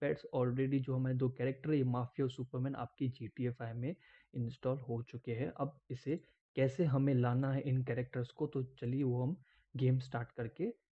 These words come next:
देखते हैं। चलिए guys, यहाँ पे अपना जीटीए फ़ाइव game start हो चुकी है। तो guys, अभी मैं आपको बताऊंगा कि इसमें आप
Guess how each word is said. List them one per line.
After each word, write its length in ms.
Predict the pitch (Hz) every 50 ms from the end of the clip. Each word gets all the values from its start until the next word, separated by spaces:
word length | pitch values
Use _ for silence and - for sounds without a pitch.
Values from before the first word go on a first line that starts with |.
| _ -
देखते 420 | 131 139 131 127 135 - 113 104
हैं। 160 | 104 101 98 - _ _ _ _ _ _ _ _ _ _ _ _ _ _ _ _ _ _ _ _ -
चलिए 200 | 240 247 247 226
guys, 240 | 202 220 208 185 185
यहाँ 160 | 190 185 185 -
पे 120 | 202 - -
अपना 240 | 185 185 190 196 180
जीटीए 380 | 135 - 165 151 - 175 185 180
फ़ाइव 260 | - - 165 160 135
game 180 | 135 143 147 147
start 300 | - - 160 151 151 -
हो 80 | 165
चुकी 280 | 156 - 165 - - 175
है। 60 | 160
तो 100 | - 156 143
guys, 220 | 131 147 165 165 -
अभी 160 | 165 147 175
मैं 120 | 180 170 170
आपको 300 | - 147 - - 175 170
बताऊंगा 380 | - 147 - 147 147 147 151
कि 180 | 143 - 156 139 - -
इसमें 360 | 147 - - 156 160 175 175 - - -
आप 220 | 135 131 147 147